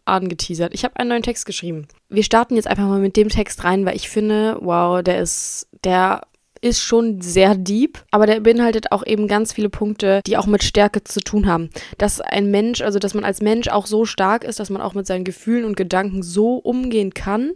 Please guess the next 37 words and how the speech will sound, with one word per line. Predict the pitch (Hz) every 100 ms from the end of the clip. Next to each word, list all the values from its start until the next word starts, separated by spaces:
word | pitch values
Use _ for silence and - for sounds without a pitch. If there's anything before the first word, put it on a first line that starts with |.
| -
und | 214
sie | 202
so | 190 214 220
deuten | 202 208 226 254 - 190
kann | - 185 214 247
oder | 240 190 180
lenken | 196 247 233
kann, | 208 196 214 226 - - -
dass | 214
man | 226 208
halt | -
immer | 240 240
wieder | 214 214
zu | - 202
der | 190
Stärke | - - 196 226 226 226 226 -
zurückfindet | - 214 220 - - 277 285 285
und | 214
so | 202 220
dann | 214 -
auch | 202 202 - - -
Entscheidungen | 190 - 190 185 180
treffen | 180 170 170
kann | - - - - - _
und | 196 208
nicht | 208
in | 208
so | 190
einer | 180
Schwebe | 185 202 196 190
schwebt. | 165 - - - - - - _ _ _ -
Der | 214
Text | 240 - -
heißt | 220 214 - -
Warten | 180 190 226 - 220
auf | 202 185 -
irgendwann. | 190 180 170 180 196